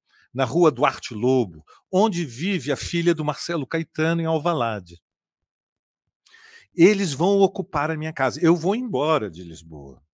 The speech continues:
Mas a senhora trabalha para o Itamaraty, não vai ficar em Lisboa para sempre. Então, eu quero lhe oferecer a minha casa. Se a senhora morar nessa casa, os comunistas não ocupam ela."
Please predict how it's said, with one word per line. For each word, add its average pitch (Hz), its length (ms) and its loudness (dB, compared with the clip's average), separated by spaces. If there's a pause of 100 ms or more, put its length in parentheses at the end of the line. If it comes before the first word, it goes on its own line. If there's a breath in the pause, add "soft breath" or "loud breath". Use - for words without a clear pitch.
(640 loud breath)
Mas 202 200 2
a 214 80 4
senhora 156 560 0
trabalha 120 460 -4
para 117 140 2
o 117 40 -2
Itamaraty, 104 520 -6
não 233 140 -2
vai 262 120 2
ficar - 200 -6
em 170 40 -2
Lisboa 147 380 -4
para 165 140 0
sempre. 139 320 -10
Então, 185 240 -4 (200 loud breath)
eu 156 120 -8
quero 175 220 -6
lhe 165 100 -4
oferecer 180 840 -4
a 151 60 -8
minha 123 200 -10
casa. 104 340 -12
Se - 140 -14
a 170 40 -12
senhora 190 260 -6
morar 135 240 -4
nessa 120 240 -10
casa, 156 220 -14
os 165 80 -18
comunistas 202 560 -14
não 247 100 -12
ocupam 262 460 -6
ela." 226 240 -6